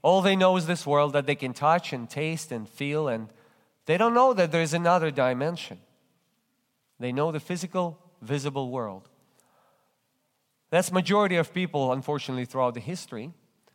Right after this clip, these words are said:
Now there comes the second category of people. Those are believers, and this is the biggest category, and probably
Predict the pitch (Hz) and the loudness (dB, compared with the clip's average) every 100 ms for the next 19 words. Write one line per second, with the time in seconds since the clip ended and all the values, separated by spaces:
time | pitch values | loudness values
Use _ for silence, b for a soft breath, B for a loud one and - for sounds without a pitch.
0 | _ _ _ _ _ _ _ _ _ _ | _ _ _ _ _ _ _ _ _ _
1 | _ 143 180 185 190 180 196 180 165 - | _ 4 6 6 4 4 2 2 -6 -2
2 | 220 190 180 175 160 143 139 127 117 - | -2 -2 -2 0 0 -2 -4 -4 -6 -10
3 | 117 - 104 95 139 170 156 147 143 135 | -14 -10 -12 -6 -4 -2 -4 -4 -6 -6
4 | 143 107 82 - 113 120 156 165 135 123 | -8 -10 -12 -8 -8 -6 -8 -8 -8 -6
5 | 143 147 147 - 135 131 120 123 127 123 | -6 -6 -10 -10 -10 -10 -8 -6 -6 -10
6 | - 165 180 160 156 156 | 0 2 2 0 -2 -4